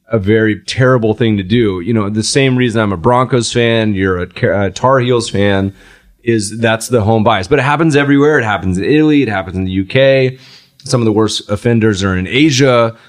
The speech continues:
They put the most in their own markets. It's even more insidious in those countries because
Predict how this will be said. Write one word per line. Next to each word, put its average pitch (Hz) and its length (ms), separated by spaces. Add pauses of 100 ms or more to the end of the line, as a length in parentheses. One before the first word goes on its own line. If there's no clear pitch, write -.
They 113 80
put 139 180
the 123 80
most 123 420
in 127 100
their 107 180
own 123 280
markets. 127 460
It's 110 240
even 190 200
more 147 180
insidious 123 480
in 117 80
those 156 180
countries 113 400
because 107 540